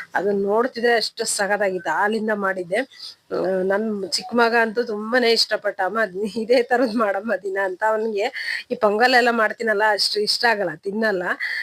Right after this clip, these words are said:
ಇದನ್ ಮಾಡೋದ್ರ ಮಾತ್ರ ತುಂಬಾನೇ ಇಷ್ಟಪಡ್ತಾನೆ. ಹಾಗಾಗಿ ಇವತ್ ಮಾಡಿದ್ನಲ್ಲ, ನನ್ ದೊಡ್ಡ ಮಗ ಕಾಲೇಜಿಂದ ಬರೋ ಅಷ್ಟ್ರಲ್ಲಿ ಅವನಿಗೂ ಸಹಿತ ಸ್ವಲ್ಪ ನೈವೇದ್ಯಕ್ಕೆ ಇಟ್ಟಿದ್ ಪ್ರಸಾದ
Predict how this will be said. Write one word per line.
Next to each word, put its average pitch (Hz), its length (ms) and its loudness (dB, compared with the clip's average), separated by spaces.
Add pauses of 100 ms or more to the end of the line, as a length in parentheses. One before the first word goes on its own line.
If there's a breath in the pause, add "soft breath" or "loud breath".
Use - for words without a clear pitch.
(140 loud breath)
ಇದನ್ 254 300 4
ಮಾಡೋದ್ರ 247 320 2
ಮಾತ್ರ 233 280 -2
ತುಂಬಾನೇ 233 440 2
ಇಷ್ಟಪಡ್ತಾನೆ. 202 640 -4
ಹಾಗಾಗಿ 208 480 0
ಇವತ್ 202 240 -2
ಮಾಡಿದ್ನಲ್ಲ, 196 500 0 (1500 loud breath)
ನನ್ 208 260 0
ದೊಡ್ಡ 214 200 2
ಮಗ 233 200 2
ಕಾಲೇಜಿಂದ 226 500 2
ಬರೋ 202 260 2
ಅಷ್ಟ್ರಲ್ಲಿ 220 320 0
ಅವನಿಗೂ 208 380 0
ಸಹಿತ 208 300 -2
ಸ್ವಲ್ಪ 208 460 -4
ನೈವೇದ್ಯಕ್ಕೆ 202 600 0
ಇಟ್ಟಿದ್ 190 240 -4
ಪ್ರಸಾದ 202 400 0